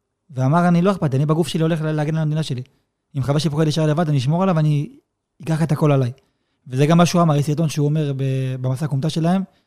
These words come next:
שהוא, יש סרטון שהוא שר, אה, אני חוז-, הוא אומר בשיר, אה, "אני חוזר לאמא, אני חוזר הביתה בתכריכים, פה אני מת, ב-, בישראל אני מת. ככה אני חוזר לאמא שלי." זה המילים שלו, יש גם סרטון שהוא, שהוא אומר את זה, כאילו,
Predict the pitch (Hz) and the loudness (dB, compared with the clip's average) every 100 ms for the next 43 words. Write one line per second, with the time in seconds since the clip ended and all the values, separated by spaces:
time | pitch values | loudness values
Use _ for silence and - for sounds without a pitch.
0 | _ _ _ _ _ _ - 143 135 135 | _ _ _ _ _ _ -6 0 2 4
1 | 135 131 131 131 131 131 139 - 147 143 | 4 2 2 0 0 -4 -6 -6 -2 0
2 | 147 131 120 165 190 185 - _ _ _ | 0 0 0 2 2 0 -8 _ _ _
3 | _ _ _ _ _ 147 135 135 135 139 | _ _ _ _ _ -2 2 2 2 2
4 | 135 135 151 _ _ _ _ _ 156 147 | 2 0 -2 _ _ _ _ _ -2 0
5 | 143 165 151 156 143 135 165 139 135 135 | 0 0 2 2 2 0 0 2 2 2
6 | 135 139 _ _ _ _ 151 131 135 151 | 0 -2 _ _ _ _ -10 -2 0 2
7 | 156 151 175 143 139 151 147 147 139 127 | 4 4 2 2 2 0 0 0 -2 -4
8 | 127 147 123 110 _ - 156 147 135 117 | -2 -2 -2 -4 _ -2 2 4 4 0
9 | - _ 147 131 139 131 127 165 160 147 | -6 _ -8 -2 2 2 2 2 4 4
10 | 135 - _ _ _ _ - 170 170 156 | 2 -2 _ _ _ _ -4 2 4 4
11 | 151 143 143 123 120 107 _ _ _ _ | 4 4 2 0 -4 -10 _ _ _ _
12 | _ _ _ - 156 165 156 139 139 131 | _ _ _ -8 0 2 4 2 0 0
13 | 143 147 135 151 139 127 139 135 135 117 | 0 0 0 0 0 -2 0 2 0 -2
14 | 117 139 147 160 147 | -6 -4 -2 0 0